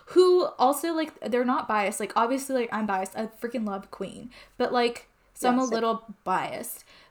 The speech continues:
Speaker 1: But, like, I have friends who, like, literally, like, just have, like, know their, like, main songs, like, Bohemian Rhapsody. That's, like, the one song they freaking know. And so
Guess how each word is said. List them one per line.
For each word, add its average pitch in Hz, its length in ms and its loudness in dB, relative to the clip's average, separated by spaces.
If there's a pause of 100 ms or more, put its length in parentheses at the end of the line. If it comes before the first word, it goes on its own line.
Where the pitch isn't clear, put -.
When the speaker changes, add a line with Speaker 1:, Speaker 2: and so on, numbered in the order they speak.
Speaker 1:
But, 254 240 2
like, 233 300 -2
I 220 140 2
have 311 200 0
friends 220 460 -4
who, 262 140 -4
like, 202 420 -4 (800)
literally, 254 500 0
like, 208 380 -4
just 220 220 -10
have, 214 260 -6
like, 214 220 -6
know 220 300 2
their, 226 180 -2
like, 196 260 -4
main 196 340 -4
songs, 165 520 -6
like, 147 280 -8 (520)
Bohemian 208 460 0
Rhapsody. 196 420 0
That's, 190 240 -4
like, 190 100 -12
the 202 80 -8
one 202 240 -2
song 196 300 -4
they 175 80 -4
freaking 180 340 -8
know. 175 380 -6 (340)
And 220 180 -2
so 202 500 0